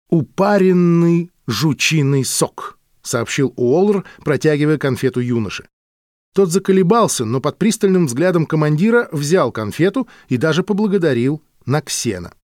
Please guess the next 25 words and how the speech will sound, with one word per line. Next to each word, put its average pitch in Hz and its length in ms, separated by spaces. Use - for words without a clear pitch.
«Елччи». 131 800
Произношение, 196 560
кстати, 240 240
у 214 60
него 202 180
было 190 200
лучше, 170 340
чем 139 220
у 135 40
командира. 123 600
«А 151 120
теперь 214 240
помогите 214 500
кадету 160 440
Лючии, 151 500
юноша», 95 600
сказал 104 400
Валентин. 98 460
«Скажите, 202 420
что - 160
к - 100
ужину 202 380
будет 190 460
Хал 123 500
Третий». 135 480